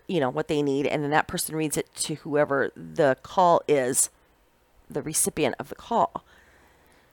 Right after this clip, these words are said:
But in an emergency situation, you know, you wanna cut down on time. So the F C C rules require all wireless carriers and other providers of text messaging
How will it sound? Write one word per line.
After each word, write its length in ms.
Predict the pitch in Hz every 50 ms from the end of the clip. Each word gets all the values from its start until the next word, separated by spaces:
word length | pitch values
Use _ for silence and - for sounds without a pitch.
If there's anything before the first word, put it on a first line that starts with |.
| _ _ _ _ _ _ _
But 100 | - 240
in 140 | 240 240 233
an 60 | 220 214
emergency 480 | 202 196 190 175 175 131 - - 190
situation, 1120 | 175 - - 190 170 - - 202 196 294 349 339 - - - 185 165 165 180 202 202 220 - _ _ _ _ _ _ _ _ _ _ _ _ _ _ _ _ _ _ _
you 140 | - 226 233
know, 100 | 214 214
you 200 | 208 220 226 233
wanna 200 | 220 208 175 165
cut 240 | - - - - -
down 220 | - 160 151 160 -
on 200 | - 151 143 156
time. 640 | - - - - 180 170 147 131 110 76 - - - _ _ _ _ _ _ _ _ _ _ _ _ _ _
So 480 | - - - - 220 202 196 190 139 -
the 120 | - 202 -
F 160 | - 269 294
C 180 | - - 277 302
C 240 | - - 262 247 240
rules 400 | 190 214 202 180 190 190 - 180
require 540 | 190 - - - 170 156 156 160 160 - -
all 240 | - 165 190 226 247
wireless 480 | 220 196 190 190 196 185 190 202 -
carriers 800 | - - - 180 160 151 151 156 151 151 151 165 185 - - - - - _ _ _ _ _
and 180 | 160 170 165 - -
other 220 | 202 233 285 269
providers 720 | - - 190 160 147 135 139 139 147 151 175 - - - - _ _ _ _ _ _ _ _ _ _ _ _ _ _ -
of 200 | 180 165 - -
text 340 | - 226 190 - - -
messaging 400 | 175 190 190 208 170 180 190 185